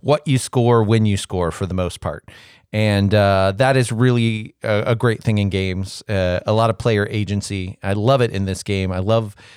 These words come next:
um, trying to manipulate how much the bricks cost on the, on the sort of rondel dial thing. Great, great game.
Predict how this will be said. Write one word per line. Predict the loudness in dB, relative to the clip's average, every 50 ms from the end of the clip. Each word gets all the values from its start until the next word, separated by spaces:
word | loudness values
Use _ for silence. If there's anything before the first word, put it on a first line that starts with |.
| -20 _ -8
um, | -4 -2 -2 -2 -2 -2 -4 -6 -6
trying | -2 0 2 2 2 2
to | 2 2
manipulate | 0 2 2 0 0 0 0 0 0 0 -2 -2
how | -2 -2 0
much | 0 0 -2 -4 -6
the | -8 -6
bricks | -4 -4 -4 -6 -8 -8
cost | -2 0 0 2 0 0 -2 -2
on | -2 0 0
the, | -2 -2 -4 -4 -6 -6 -6
on | -6 -4
the | -4 -4
sort | -6 -6 -6 -8 -8
of | -8 -10 -16 _ _ -4
rondel | 0 0 2 2 2 2 2 2 0 0
dial | 0 0 0 2 2 2 0 0
thing. | -2 -2 -4 -4 -4 -6 -10 -12 _ _ _ _ _ _ _ _ -4
Great, | -2 -2 -2 -2 -4 -2
great | -2 -2 -2 -2
game. | -4 -4 -4 -4 -4 -8